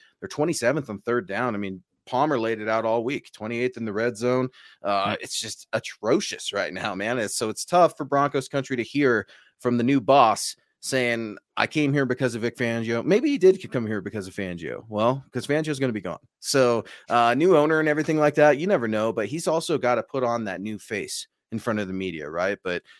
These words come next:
Speaker 1: there's a lot of reason for some of that frustration, but there's also reason for a lot of optimism, and David
Speaker 2: Yeah.
Speaker 1: Wilder's coming in the house with some of that optimism, but also saying, "Look, I'm sick of it." And he's voicing some
Speaker 2: Yeah.
Speaker 1: frustration. "I just want Vic and company gone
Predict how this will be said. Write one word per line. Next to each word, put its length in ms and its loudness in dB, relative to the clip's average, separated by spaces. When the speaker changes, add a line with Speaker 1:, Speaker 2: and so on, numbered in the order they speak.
Speaker 1:
there's 200 -2
a 80 -8
lot 200 -2
of 100 0
reason 360 -4
for 140 -10
some 180 -4
of 40 0
that 120 0
frustration, 640 0
but 120 -6
there's 240 -6
also 340 4
reason 520 -2
for 180 -4
a 100 -4
lot 380 0
of 80 0
optimism, 600 -2
and 120 -12
David 240 -6
Speaker 2:
Yeah. 60 -8
Speaker 1:
Wilder's 380 -4
coming 240 -10
in 100 -8
the 80 -10
house 340 -8
with 160 -10
some 160 -4
of 80 -2
that 120 -2
optimism, 640 -6
but 140 8
also 340 10
saying, 360 4
"Look, 400 4
I'm 120 0
sick 260 6
of 80 2
it." 100 -6
And 120 0
he's 220 2
voicing 340 4
some 140 2
Speaker 2:
Yeah. 40 -2
Speaker 1:
frustration. 580 2
"I 120 6
just 160 0
want 200 4
Vic 200 4
and 120 0
company 300 -2
gone 400 2